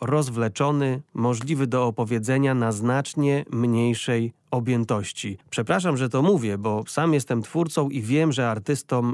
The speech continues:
z wizją nie należy wypominać takich rzeczy, ale to tylko drobna uwaga dotycząca bardziej współpracy na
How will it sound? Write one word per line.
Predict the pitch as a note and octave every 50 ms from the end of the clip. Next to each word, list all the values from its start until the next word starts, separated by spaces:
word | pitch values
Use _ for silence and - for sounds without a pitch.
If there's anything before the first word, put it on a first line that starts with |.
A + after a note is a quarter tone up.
| - -
z | A#2+ G#2+ A#2
wizją | A2+ A2+ D3+ E3+ D3 C3+ D3 D3+ D3 C#3+ C#3 C3+ -
nie | C3 B2+ C3+ D3 D#3
należy | D3+ C#3+ C3+ C3 C3 C3+ A#2+ C3 A#2+
wypominać | A#2 B2+ A2+ - C#3 F3 F#3+ D#3 A#2+ G#2+ G2 -
takich | - G#2+ G#2 - B2 A2 G#2+
rzeczy, | G#2 G#2+ F#2+ F#2 - C3+ D#3+ G3 A3+ -
ale | - - A3 F3 D3
to | - D3 B2+
tylko | - C#3+ C3+ - C#3+ B2+ A#2 G#2+ - - - _ _ _ -
drobna | G#2 A#2+ C3+ D3 D3 C#3+ B2+ A#2 A2+
uwaga | A2 G#2 A2+ C3 C#3+ C#3 C#3+ B2
dotycząca | A2 A2 G2+ - - - B2 A#2+ A2 B2 A2
bardziej | A2 A#2 A#2 A#2 A2+ A#2 A#2 A2+
współpracy | - - - - - C#3 C3+ A#2+ - C3 B2+ B2+ - - C3+ A#2
na | A#2 A2+ A2+ A2 A2+